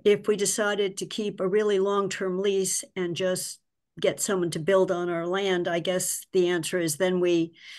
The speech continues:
don't ever declare it surplus. Um, but apparently some of the housing that we've built on town land can be taxed,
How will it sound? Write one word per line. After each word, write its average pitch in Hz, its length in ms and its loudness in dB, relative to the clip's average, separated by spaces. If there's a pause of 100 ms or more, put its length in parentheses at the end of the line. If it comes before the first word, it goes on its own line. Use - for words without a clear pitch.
(180)
don't 185 260 4
ever 180 260 0
declare 170 480 -4
it - 200 -8
surplus. - 720 -4 (160)
Um, 170 340 0
but 175 340 0 (560)
apparently 180 840 0 (140)
some 185 300 -2
of 175 120 0
the 170 120 -4
housing 170 480 0
that 170 180 -6
we've 165 200 -4
built 170 260 -4
on 165 180 -2
town 170 320 -2
land 160 300 0
can 170 260 -2
be 156 140 0
taxed, - 600 -4